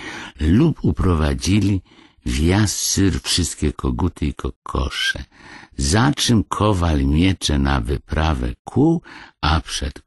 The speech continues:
kuźnią rozlegał się płacz i narzekanie". Jeszcze to pisał, kiedy w progu kuźni stanął kowal i huknął basem: "Co tu pomoże płakać?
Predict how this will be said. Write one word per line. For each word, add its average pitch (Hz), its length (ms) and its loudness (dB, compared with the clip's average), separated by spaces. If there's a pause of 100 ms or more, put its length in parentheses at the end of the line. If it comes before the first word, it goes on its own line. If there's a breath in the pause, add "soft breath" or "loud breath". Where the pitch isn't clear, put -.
kuźnią 82 840 2
rozlegał 65 920 -2
się - 340 -10
płacz - 540 -4 (100)
i 80 200 2
narzekanie". - 880 -6 (560)
Jeszcze - 260 -4
to - 120 -6
pisał, - 320 -2
kiedy 65 220 -2
w - 100 -10
progu 80 260 0
kuźni 76 300 0
stanął 67 300 0
kowal 82 400 0 (340 soft breath)
i 78 180 0
huknął 69 460 -4
basem: - 460 -4 (640)
"Co 82 240 4
tu 76 200 0
pomoże 78 460 4
płakać? 76 640 0